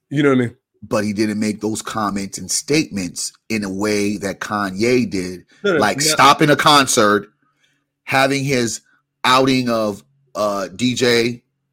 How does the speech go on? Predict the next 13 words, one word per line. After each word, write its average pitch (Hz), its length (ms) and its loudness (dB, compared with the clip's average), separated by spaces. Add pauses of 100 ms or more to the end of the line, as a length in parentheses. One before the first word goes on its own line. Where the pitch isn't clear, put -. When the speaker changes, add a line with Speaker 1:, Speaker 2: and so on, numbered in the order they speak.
(360)
Speaker 2:
his, 104 220 -4
Speaker 1:
Let's 101 140 -4
Speaker 2:
his, 107 220 -8
um, 98 320 0
his, 110 260 -6
his 110 260 -4
friend, 123 400 -2
his, 110 240 -4 (240)
his 110 160 -6
protege 123 560 0
Drake, 117 420 -2
and 107 120 -4
his 104 220 -6